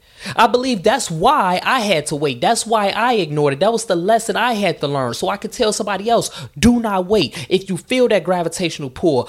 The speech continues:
allow it to pull you in. Don't resist it. Don't run from it. Don't try to jump from it. Just let it happen and let God work and let your dreams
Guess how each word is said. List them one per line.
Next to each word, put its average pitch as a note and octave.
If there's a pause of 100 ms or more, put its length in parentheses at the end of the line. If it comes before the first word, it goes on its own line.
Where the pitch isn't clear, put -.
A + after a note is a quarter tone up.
(160)
allow F#3+
it F#3
to -
pull D3+
you C3
in. A2
Don't G#3
resist F#3+
it. D#3
Don't F#3
run F#3+
from F3+
it. F3
Don't F3+
try F#3+
to F#3
jump F#3+
from E3
it. D3+ (180)
Just F3+
let E3+
it E3
happen E3 (160)
and C#3+
let E3
God F3
work F#3
and D3
let E3+
your D#3
dreams D3